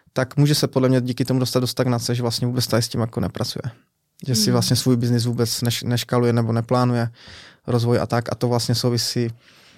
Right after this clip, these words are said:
Speaker 1: souvisí vůbec i t-, i tady s tím, no. Že to je vlastně, eh, překvapení každý rok, jo. Hele, bude, eh, hele Vánoce, hele Black Friday, hele Valentín, jo. Hele, nasněžilo prostě.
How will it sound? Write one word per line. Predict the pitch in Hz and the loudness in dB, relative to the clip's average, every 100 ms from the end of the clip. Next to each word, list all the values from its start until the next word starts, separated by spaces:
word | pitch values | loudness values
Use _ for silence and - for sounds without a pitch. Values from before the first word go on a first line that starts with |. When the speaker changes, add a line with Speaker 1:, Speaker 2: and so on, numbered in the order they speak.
| - | -10
Speaker 1:
souvisí | - 123 120 - | 0 2 2 0
vůbec | 117 117 117 - - - - | 0 2 0 0 -2 -4 -2
i | 123 117 | 0 0
t-, | 117 | -2
i | 120 | -4
tady | 117 117 | 0 0
s | 113 | 0
tím, | 117 117 | -2 -2
no. | 113 120 113 _ - 127 | -2 -4 -8 _ -12 -8
Že | 117 | -2
to | 123 | 0
je | |
vlastně, | 117 113 127 117 117 - - - - - - _ _ - | 2 2 2 0 -2 -16 -18 -18 -20 -20 -20 _ _ 0
eh, | 135 131 117 - - - - - - - | 2 4 2 -2 -10 -12 -14 -18 -16 -8
překvapení | - 143 156 - 139 131 | -2 0 2 2 4 4
každý | 131 123 131 | 2 2 4
rok, | 123 117 - - 127 | 4 0 -6 -8 0
jo. | 127 135 117 - - - | 2 2 0 -10 -14 -2
Hele, | 127 127 127 123 120 | 2 4 4 2 -2
bude, | 127 147 135 131 131 - | -8 -4 0 2 2 0
eh, | 127 127 127 | 0 2 2
hele | 131 131 | 4 4
Vánoce, | 127 127 123 127 | 4 4 2 2
hele | 123 | 2
Black | 123 - | 0 0
Friday, | 120 123 123 | 0 2 2
hele | 127 | 2
Valentín, | 117 123 123 127 123 | 2 2 2 0 0
jo. | 117 120 120 _ - | 0 -2 -4 _ -4
Hele, | 131 127 | 2 4
nasněžilo | 120 123 123 123 123 120 | 2 2 0 2 2 0
prostě. | 120 120 - 117 | -2 -6 -4 -4